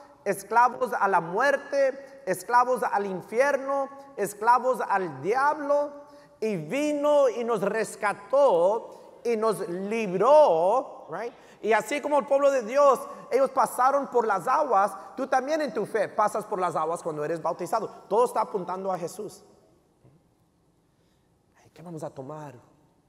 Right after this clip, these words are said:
¿Qué vamos a tomar? Tú nos sacaste de allá y mira, acá nos, nos, acá vamos a morir. Moisés empieza a clamar a Jehová y Jehová le muestra un árbol.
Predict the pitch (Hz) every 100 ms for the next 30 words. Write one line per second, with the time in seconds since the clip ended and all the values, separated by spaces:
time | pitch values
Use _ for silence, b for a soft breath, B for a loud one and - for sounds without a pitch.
0 | _ 175 185 165 156 123 156 156 _ _
1 | _ _ _ _ _ _ _ _ _ _
2 | _ _ _ _ _ _ _ _ _ _
3 | _ _ _ _ - 156 156 165 170 160
4 | 151 165 156 165 165 160 160 131 127 175
5 | 160 135 - - - - 175 175 147 -
6 | B B 147 143 143 151 - 185 190 190
7 | 180 180 202 330 320 147 - - - -
8 | _ _ _ _ _ _ _ b b b
9 | b _ 110 - 180 170 165 147 170 165
10 | 151 - 147 131 151 175 185 175 165 -
11 | 139 156 165 127 - - b b b b
12 | b _ - 127 - 135 143 147 143 139
13 | 139 139 131 123 113 - _ _ - 151
14 | 151 117 110